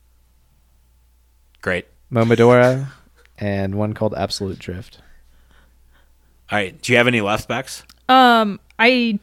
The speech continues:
Speaker 3: don't. I have one. Well, I have one that I haven't played yet, but I wanna talk about 'cause I just found out about it, and I'm amazed I hadn't heard about it before. Dragon Quest Builders. Who's heard about that one?
Speaker 1: I have. I've heard of it. I have not played it.
Speaker 3: So
Speaker 2: Isn't it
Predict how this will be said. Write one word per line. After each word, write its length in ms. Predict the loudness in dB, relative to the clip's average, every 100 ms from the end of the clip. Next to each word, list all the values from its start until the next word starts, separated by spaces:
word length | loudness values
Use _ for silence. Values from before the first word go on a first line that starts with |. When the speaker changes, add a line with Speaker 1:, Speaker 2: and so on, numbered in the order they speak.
| _ _ _ _ -2
Speaker 3:
don't. 360 | 0 0 -2
I 60 | -2
have 200 | 0 2
one. 260 | 0 -2 0
Well, 140 | 0
I 60 | 2
have 180 | -2 -4
one 200 | -4 -2
that 100 | -4
I 20 |
haven't 220 | -4 -6
played 220 | -6 -6
yet, 100 | -6
but 100 | -6
I 40 | -8
wanna 200 | -8 -12
talk 280 | -8 -8 -6
about 220 | -10 -10
'cause 120 | -8
I 100 | -8
just 260 | -6 -10 -10
found 240 | -10 -10
out 160 | -8 -10
about 240 | -8 -10
it, 100 | -10
and 100 | -10
I'm 80 | -8
amazed 360 | -8 -8 -8 -10
I 40 |
hadn't 220 | -8 -8
heard 140 | -8 -8
about 180 | -10
it 80 | -12
before. 380 | -16 -10 -8 -8 -12 -20 -20 -12
Dragon 420 | -6 -4 -4 -6 -4
Quest 400 | -4 -4 -6 -10
Builders. 680 | -8 -8 -10 -12 -12 -14 -16 -12
Who's 200 | -12 -12
heard 160 | -14
about 280 | -12 -14 -14
that 160 | -16 -16
one? 260 | -14 -12 -14 _ 0
Speaker 1:
I 140 | 2
have. 320 | 4 2 2 0
I've 160 | -4
heard 520 | 0 2 4 2 0 -12 -18 _
of 180 | 0 0
it. 140 | -2 -12 _ _ 0
I 80 |
have 100 | 0 0
not 180 | -6
played 240 | -6 -12 -10
it. 80 | -8
Speaker 3:
So 480 | 2 4 6 6 6
Speaker 2:
Isn't 240 | 2 0
it 260 | -2 -4